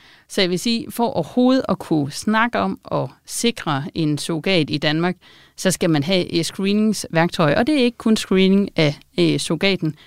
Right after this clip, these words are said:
det er også screening af dem, der, af de tiltænkte forældre. Øh, det har vi jo også allerede nu i fertilitetsbehandling, øh, den, hvor man ser, er der en forældreegnethed? Altså, er der, øh, eller har de været,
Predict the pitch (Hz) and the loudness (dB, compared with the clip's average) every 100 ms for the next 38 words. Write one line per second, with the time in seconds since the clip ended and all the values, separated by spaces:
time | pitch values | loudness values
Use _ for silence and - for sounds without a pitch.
0 | - - 247 175 190 - - - 175 185 | -8 0 2 2 0 -4 -10 -6 0 2
1 | 196 196 - 165 170 180 180 - - 165 | 2 2 0 2 2 4 2 0 -4 -2
2 | 220 - 285 - 151 143 160 151 - - | -2 -2 -2 0 -2 -2 -2 -2 -4 -10
3 | _ _ - - - - - - _ _ | _ _ -20 -18 -8 -8 -8 -20 _ _
4 | _ 226 185 220 151 113 135 202 - 165 | _ -2 0 -2 -2 -2 -2 -2 -4 -2
5 | 180 170 165 170 226 208 - 160 - 151 | -2 0 0 0 0 -2 -2 -2 -2 -2
6 | - 175 - 160 170 156 139 139 - - | 0 0 0 0 0 0 -2 -6 -12 -20
7 | - _ - 160 139 120 - - _ _ | -20 _ -2 0 0 -4 -10 -14 _ _
8 | _ _ - 160 - _ _ - 196 - | _ _ -2 -2 -2 _ _ -16 -14 -2
9 | 185 151 147 190 175 156 - - - _ | 2 2 0 0 2 2 0 -8 -20 _
10 | _ _ - - 226 156 - 202 202 175 | _ _ -10 0 2 2 2 2 2 0
11 | 196 - 202 185 - 139 147 160 165 147 | 0 -2 -2 -2 -2 -2 -2 -2 -4 -6
12 | 139 - - - 175 - 190 196 175 147 | -10 -10 -14 -8 -2 0 2 2 2 2
13 | 143 143 208 - 196 202 180 190 185 180 | -2 -4 -6 0 2 2 2 0 2 4
14 | 180 | 2